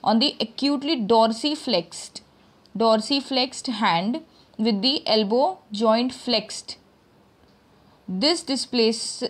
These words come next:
this displaces the lunate anteriorly, also leading to carpal tunnel syndrome like features. Now anatomical snuff box. During scaphoid fracture,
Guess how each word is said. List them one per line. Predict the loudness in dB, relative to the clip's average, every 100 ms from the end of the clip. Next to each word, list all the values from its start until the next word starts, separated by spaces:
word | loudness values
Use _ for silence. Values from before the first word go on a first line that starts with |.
| -2
this | 0 0
displaces | 0 -2 0 -2 -2 -2
the | 0
lunate | 2 2 2 2
anteriorly, | 0 0 -2 0 2 0 0 -4 -6 _ _ _ _ 0
also | 2 2 0
leading | 2 2 2 0
to | -2
carpal | 2 2 2 0 0
tunnel | 2 0
syndrome | 0 0 0 -2 -2 -2
like | 0 0 0
features. | -4 -4 -8 -12 -14 -16 _ _ _ -20 -20 -2
Now | 2 4 4 2 -2 -10 _ _ -2
anatomical | 2 2 2 0 -2
snuff | 0 0 0 -2
box. | -2 -2 -4 -16 -20 -14 -2
During | 0 0
scaphoid | -2 2 2 2 0 0
fracture, | 2 2 2 -2 -4 -6